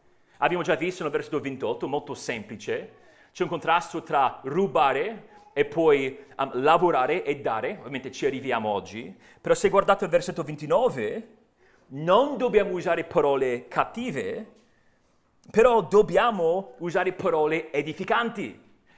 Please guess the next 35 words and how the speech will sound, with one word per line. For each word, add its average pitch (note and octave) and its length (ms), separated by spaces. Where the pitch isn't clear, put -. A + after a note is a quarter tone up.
Non D#3+ 120
posso B3 300
dire G#3+ 180
semplicemente, F3+ 840
"Non F3+ 340
ho G#3 160
usato F#3 440
parole D#3+ 400
brusche." C3+ 600
Uff, - 340
allora D3 160
va C3 120
tutto B2 180
bene. C3 380
No, G#3+ 80
no, B3+ 100
c'è A3+ 140
tutto A3+ 180
un G#3 60
lato F#3 180
positivo. F3+ 800
Non F#3+ 220
possiamo A3+ 380
dire G3 160
semplicemente, F3 960
"Ah, F3 420
nel D3+ 120
versetto E3+ 300
trentuno F3+ 800
non E3+ 260
c'era F#3+ 320
amarezza E3 600
nel C#3+ 160
mio C#3+ 200
cuore, F3+ 640